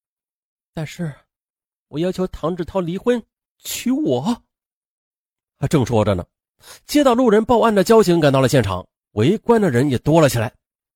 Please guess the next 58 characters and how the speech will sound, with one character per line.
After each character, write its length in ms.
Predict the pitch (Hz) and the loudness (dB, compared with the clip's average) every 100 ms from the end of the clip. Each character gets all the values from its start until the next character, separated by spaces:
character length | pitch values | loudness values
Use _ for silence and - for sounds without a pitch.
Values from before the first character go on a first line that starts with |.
| _ _ _ _ - - | _ _ _ _ -20 -18
唐 260 | - 202 254 | -8 -4 0
志 80 | 277 | 0
涛 160 | 226 | 0
夫 180 | 240 254 | -2 -2
妇 160 | 233 220 | 0 2
也 80 | 156 | 0
不 180 | - 226 | -2 -8
敢 220 | 139 107 | -6 -4
再 100 | 151 | -4
多 220 | 123 170 | -2 -2
言 240 | 175 214 180 | 0 -2 -2
语 100 | 170 | -4
了。 140 | - _ _ _ _ _ _ _ _ | -10 _ _ _ _ _ _ _ _
同 180 | - 196 | -4 -2
时 120 | 170 | -2
呢， 120 | 175 - _ _ _ | -6 -14 _ _ _
幺 280 | 226 262 262 | 2 4 2
二 180 | 254 | 0
零 400 | 175 107 98 233 - | 0 0 0 -2 -2
也 120 | 120 | -4
赶 160 | 117 101 | -2 -4
来 220 | 78 78 | -6 -14
了， 120 | - _ _ _ _ _ _ | -18 _ _ _ _ _ _
将 180 | 254 | -2
被 180 | 247 262 | 0 -4
撞 200 | 214 233 | 0 2
的 80 | 180 | 2
车 260 | - - 262 | -2 -6 0
辆 160 | 247 | 2
里 100 | 165 | 2
的 100 | 156 | 0
人 220 | 135 113 | 0 0
给 80 | 165 | -2
拖 200 | - 151 | -4 0
了 80 | 151 | -2
出 120 | 117 | -2
来。 120 | 113 - _ _ _ _ _ _ _ _ | -6 -8 _ _ _ _ _ _ _ _
经 160 | - 151 | -4 0
过 100 | 123 | 0
检 140 | - | -2
查 160 | 101 110 | -4 -4
之 80 | |
后 240 | 117 123 104 | -4 -4 -4
的 80 | 90 - _ _ | -6 -12 _ _
宣 400 | - - 123 113 | -12 -2 0 0
布 220 | - 151 _ _ _ | 0 0 _ _ _
死 240 | - - | -16 -4
亡。 300 | 127 90 127 - _ _ _ _ _ _ _ _ _ _ _ _ | -2 -2 -6 -8 _ _ _ _ _ _ _ _ _ _ _ _
唐 260 | - 170 233 | -6 -4 0
志 120 | 247 | -2
涛 180 | - 214 | -2 -6
夫 160 | - | -4
妇 140 | 240 247 | -8 -2
的 80 | 190 | -2
脸 320 | 131 120 92 | 0 -2 0
都 100 | 208 | -2
白 260 | - - | -2 -10
了， 120 | 98 | -12